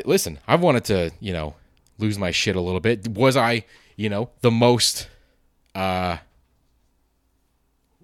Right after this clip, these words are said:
whatever, cordial when I was dealing with the T V stuff from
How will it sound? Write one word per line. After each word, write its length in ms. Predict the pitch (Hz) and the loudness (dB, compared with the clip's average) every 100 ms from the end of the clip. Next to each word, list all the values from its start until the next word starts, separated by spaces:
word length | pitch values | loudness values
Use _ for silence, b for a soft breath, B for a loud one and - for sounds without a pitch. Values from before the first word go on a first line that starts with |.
| _ | _
whatever, 380 | 87 90 87 78 | -14 -8 -8 -10
cordial 720 | - - 131 127 135 170 180 _ _ _ _ _ _ - | -10 -4 0 0 0 -4 -6 _ _ _ _ _ _ -6
when 120 | 95 | -2
I 60 | |
was 120 | 101 92 | -2 0
dealing 240 | 107 107 | 0 0
with 120 | 101 | -2
the 80 | 95 | -4
T 220 | - 110 | -4 -2
V 140 | 104 113 | -2 -2
stuff 300 | - 139 139 | -2 -4 -4
from 380 | - 131 131 | -6 -6 -6